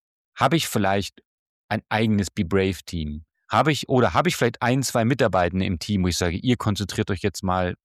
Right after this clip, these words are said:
für die drei Monate auf dieses Be Brave Thema“? Oder ist es wirklich sehr kontextuell, dass halt alle ständig switchen?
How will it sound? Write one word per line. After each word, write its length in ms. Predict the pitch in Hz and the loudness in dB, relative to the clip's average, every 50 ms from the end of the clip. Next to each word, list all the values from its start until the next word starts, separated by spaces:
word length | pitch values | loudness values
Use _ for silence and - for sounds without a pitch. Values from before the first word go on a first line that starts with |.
| _ _ - | _ _ -10
für 140 | - 92 80 | -8 -6 -4
die 140 | 90 87 | -4 -4
drei 180 | - 82 82 82 | -4 -2 -2 -2
Monate 480 | 82 85 90 95 95 92 - 98 - - | 0 0 0 0 0 0 0 -2 -2 0
auf 180 | 98 87 80 | 0 -2 -2
dieses 180 | - 104 85 - | -2 -4 -4 -4
Be 120 | - 90 - | -4 -6 -4
Brave 340 | - 82 80 78 78 - | -2 0 0 0 -2 -6
Thema“? 420 | - - 82 78 80 78 80 85 - _ _ _ _ _ _ _ _ _ _ _ _ _ _ _ _ _ _ _ _ _ _ _ _ _ _ _ | -8 -12 -10 -10 -8 -8 -10 -12 -14 _ _ _ _ _ _ _ _ _ _ _ _ _ _ _ _ _ _ _ _ _ _ _ _ _ _ _
Oder 400 | - 147 131 143 147 143 127 - | 2 4 6 6 6 6 4 4
ist 160 | 123 107 - | 2 2 2
es 120 | 117 92 98 | 2 2 2
wirklich 280 | 113 113 117 95 82 | 2 2 2 2 4
sehr 180 | 92 104 110 107 | 4 4 2 2
kontextuell, 800 | - - 107 95 107 92 - - - - 90 92 101 120 123 117 | 2 0 -2 0 0 -2 -4 -2 -4 -2 0 2 2 2 2 2
dass 220 | - 101 87 - | 0 -2 -2 0
halt 140 | 95 98 - | -2 -2 0
alle 420 | 104 98 101 98 95 - - - | 0 2 2 2 2 0 -2 -6
ständig 360 | 110 - 101 92 92 85 80 - | -6 -2 0 0 0 0 -2 -2
switchen? 520 | - 151 160 - - - 78 76 78 - | -2 -2 -2 -2 -4 -6 -6 -8 -8 -10